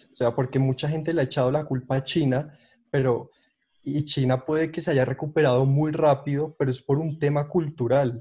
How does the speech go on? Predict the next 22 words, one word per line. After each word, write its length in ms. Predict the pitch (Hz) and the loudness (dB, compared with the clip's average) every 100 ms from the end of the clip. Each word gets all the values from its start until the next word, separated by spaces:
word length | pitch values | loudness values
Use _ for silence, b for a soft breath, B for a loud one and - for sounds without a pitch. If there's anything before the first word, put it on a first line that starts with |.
| - _ | -12 _
O 20 | |
sea, 200 | 110 107 | -10 -6
para 220 | 113 110 | -4 -6
mí 100 | 110 | -6
es 120 | 117 | -6
un 120 | 135 | -6
tema 240 | 135 143 143 | -4 -4 -4
netamente 1040 | 147 147 147 151 _ 147 151 151 - 147 | -2 -2 -2 -6 _ -2 0 -4 -6 -10
que 180 | - 147 127 | -6 -4 -2
a 100 | 120 | -2
los 220 | 120 117 | -2 -6
chinos 380 | - 135 139 139 | -4 0 0 -4
usted 220 | - 127 | -8 -4
les 140 | 120 123 | -2 -2
dice, 280 | 131 139 B B | -2 -4 B B
"Usen 300 | 151 151 151 | -4 0 0
máscaras", 540 | 151 143 - 143 151 - | 2 0 0 -2 -2 -2
y 60 | |
al 120 | 135 127 | -2 0
segundo 420 | 135 127 127 135 | -2 -2 0 2
día 180 | 135 | 2
de 60 | 139 | 2